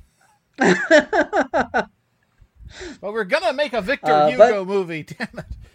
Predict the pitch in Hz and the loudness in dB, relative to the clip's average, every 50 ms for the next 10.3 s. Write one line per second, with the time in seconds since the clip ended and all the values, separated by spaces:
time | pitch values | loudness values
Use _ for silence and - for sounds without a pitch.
0 | _ _ _ _ - - - _ _ _ _ _ _ - - _ _ _ _ _ | _ _ _ _ -20 -20 -20 _ _ _ _ _ _ -20 -20 _ _ _ _ _
1 | _ _ _ _ _ _ _ _ _ _ _ - - 294 - - - 208 190 190 | _ _ _ _ _ _ _ _ _ _ _ -14 -12 -12 -12 -12 -4 2 6 8
2 | 185 170 143 127 - _ _ _ - 185 175 190 226 233 233 220 214 214 226 240 | 8 8 8 6 2 _ _ _ -6 -4 -2 0 0 0 0 0 0 -2 -4 -6
3 | 240 180 170 165 165 165 - - 190 175 170 165 156 147 143 _ _ _ _ _ | -8 -4 -2 -2 -2 -2 -2 -2 0 0 0 0 -2 -6 -18 _ _ _ _ _
4 | _ 165 - - 277 285 285 285 262 247 247 247 240 247 214 220 202 196 190 180 | _ -10 0 4 6 6 6 4 0 -4 0 2 2 2 4 4 2 2 2 0
5 | 185 190 185 - 214 208 202 190 175 170 - - 185 185 - 208 190 180 170 - | -4 -4 -4 -4 -2 0 2 2 2 0 0 -4 -6 -6 -6 -8 -8 -8 -10 -16
6 | _ _ _ _ _ _ - 208 220 220 240 226 214 220 202 196 190 190 185 185 | _ _ _ _ _ _ -8 -8 -6 -6 -6 -6 -4 -2 0 0 0 0 0 -2
7 | 185 - - 175 175 185 180 - 175 160 151 151 - 135 151 147 147 - _ - | -6 -8 -8 -6 -6 -6 -8 -10 -10 -8 -8 -8 -6 -4 -4 -4 -4 -6 _ -12
8 | - 202 240 392 415 262 185 156 156 175 247 349 247 160 135 139 139 135 135 131 | -12 -8 -4 0 0 0 0 0 0 0 2 2 0 -2 -4 -6 -6 -4 -6 -6
9 | 135 143 139 120 120 123 131 127 143 185 208 196 165 151 - - 185 180 175 170 | -8 -8 -8 -6 -6 -6 -6 -8 -6 -6 -4 -4 -6 -6 -10 -12 -12 -12 -10 -6
10 | 160 151 139 135 - - | -4 -4 -4 -4 -6 -14